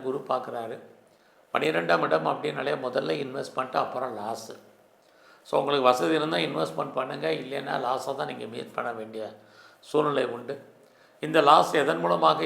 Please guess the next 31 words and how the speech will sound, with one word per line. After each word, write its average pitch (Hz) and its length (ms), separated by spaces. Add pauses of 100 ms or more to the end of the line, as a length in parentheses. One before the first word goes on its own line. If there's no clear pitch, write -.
இருக்கும் 147 320 (180)
அல்லது 143 220 (100)
யாருக்காக 160 440
செலவு 143 280
பண்றதுக்கான 131 540
வாய்ப்பு 131 280
இருக்கும்? 143 280 (1000)
உங்களுடைய 156 420 (480)
<clears throat> 123 360
உறவுகள் 147 380 (280)
அல்லது 139 280
குறிப்பா 160 320
உங்களுடைய 123 320
குழந்தைகள். 98 480 (480)
So 139 160
இந்த 147 200
மாதம் 160 260
குழந்தைகளுக்காக 151 580
செலவு 139 260
பண்ண 135 220
வேண்டிய 123 300
காலங்கள், 127 420
குழந்தைகள் 156 420
உங்களை 131 220
விட்டு 120 240
பிரிஞ்சிருக்கிறது 123 640 (520)
அல்லது 170 260
அவங்கள 175 320
விட்டு 175 220
நீங்க 151 140 (120)
பிரிஞ்சிருக்க 139 380